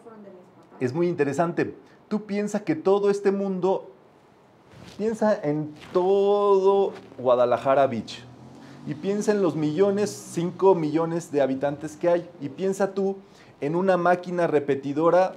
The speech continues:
Speaker 2: que es, que está lanzando pensamientos, pensamientos, pensamientos, pensamientos, pensamientos,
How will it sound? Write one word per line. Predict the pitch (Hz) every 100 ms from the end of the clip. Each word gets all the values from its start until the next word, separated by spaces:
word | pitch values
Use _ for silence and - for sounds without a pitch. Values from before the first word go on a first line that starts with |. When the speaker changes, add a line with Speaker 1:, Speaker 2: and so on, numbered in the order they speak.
| -
Speaker 2:
que | 135 131
es, | 131 151 - -
que | 131
está | 131 147
lanzando | 147 143 151 156
pensamientos, | 143 143 151 139 139 -
pensamientos, | - 131 135 135 135
pensamientos, | - 123 135 135 135 135
pensamientos, | 127 123 127 131 131
pensamientos, | 123 123 139 156 131